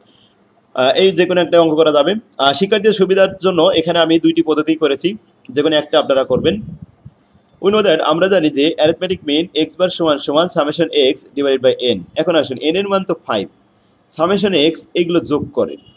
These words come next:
বিশ, আটত্রিশ, পঞ্চাশ, সাতচল্লিশ, নব্বই, নব্বই, পাঁচ যোগ পঁয়তাল্লিশ, আর পঁয়ত্রিশ যোগ করে একশো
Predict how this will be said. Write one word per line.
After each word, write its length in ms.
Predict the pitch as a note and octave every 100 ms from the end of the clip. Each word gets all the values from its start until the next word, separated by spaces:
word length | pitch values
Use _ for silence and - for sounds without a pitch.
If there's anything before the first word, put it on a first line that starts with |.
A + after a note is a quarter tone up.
| _ -
বিশ, 420 | A2 E3 G3+ F#3+
আটত্রিশ, 420 | E3 G#3 A#2 A#2 -
পঞ্চাশ, 420 | C#3 C#3+ E3+ E3+
সাতচল্লিশ, 340 | D#3+ C3+ A#2
নব্বই, 480 | A#2+ C3+ - E3 G3+ - _ _ _ A#2
নব্বই, 460 | C#3 D3 C#3+ E3+
পাঁচ 320 | F#3+ B2+ B2+
যোগ 180 | B2 B2+
পঁয়তাল্লিশ, 460 | C3 B2+ B2+ D3+ D#3+
আর 80 | B2+
পঁয়ত্রিশ 380 | C3 B2 D3+
যোগ 160 | C#3 B2+
করে 120 | C#3
একশো 480 | B2+ A#2+ - F3+